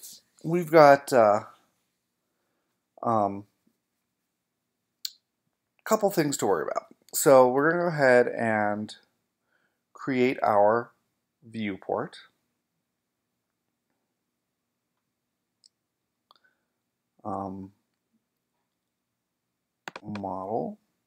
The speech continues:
Oops, sorry, view, create viewport.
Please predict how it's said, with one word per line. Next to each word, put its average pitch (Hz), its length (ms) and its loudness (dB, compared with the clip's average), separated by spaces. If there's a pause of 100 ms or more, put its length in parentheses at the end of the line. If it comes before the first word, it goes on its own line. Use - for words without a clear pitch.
(1700)
Oops, - 160 -20
sorry, - 380 -8
view, 110 320 -6
create 110 340 -6
viewport. 101 640 -6